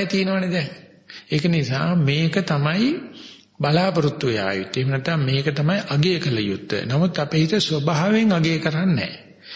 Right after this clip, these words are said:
ඒක නිසා ඇඩ්වයිස් එකක් දීලා යන්න. අනිත් දවසේ මම මේකට බලාපොරොත්තු වෙනවා. නැත්නම් සා-, මේ බලාපොරොත්තු කියලා කියන්නේ කාම බලාපොරොත්තුවක් නෙවෙයි. මේකට සාදර වෙනවා.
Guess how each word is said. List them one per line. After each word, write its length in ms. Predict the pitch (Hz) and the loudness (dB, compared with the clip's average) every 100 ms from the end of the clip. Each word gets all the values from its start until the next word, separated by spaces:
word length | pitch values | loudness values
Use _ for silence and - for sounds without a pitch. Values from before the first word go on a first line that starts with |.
| - | -6
ඒක 200 | - 143 | -2 2
නිසා 320 | 147 147 196 | 0 0 0
ඇඩ්වයිස් 480 | 208 156 147 190 185 | 0 0 0 2 0
එකක් 200 | 156 139 | 0 -2
දීලා 320 | 123 120 110 | 0 0 0
යන්න. 160 | 101 139 | -2 -2
අනිත් 240 | 147 139 | -2 -2
දවසේ 260 | 131 127 135 | -2 -2 0
මම 220 | 160 147 | 0 0
මේකට 300 | 135 139 147 | -2 -2 -2
බලාපොරොත්තු 540 | 160 139 123 123 120 - | -2 -2 -2 -4 -6 -6
වෙනවා. 180 | - | -4
නැත්නම් 260 | 117 117 143 | -4 -4 -4
සා-, 240 | 131 127 | -4 -4
මේ 160 | 139 156 | 0 0
බලාපොරොත්තු 500 | 123 123 127 139 143 | 2 -2 -2 -2 -2
කියලා 240 | 135 131 | -2 -2
කියන්නේ 240 | 131 156 185 | -2 -2 -2
කාම 300 | 127 127 147 | -2 0 0
බලාපොරොත්තුවක් 640 | 139 139 131 131 - 123 - | 2 0 0 -2 -2 -4 -2
නෙවෙයි. 340 | 131 98 92 175 - - - - | -2 -2 -2 -4 -8 -14 -14 -14
මේකට 260 | - 156 170 | -2 0 0
සාදර 420 | - 139 120 113 | 0 -2 -2 -2
වෙනවා. 300 | 98 92 87 | -4 -6 -10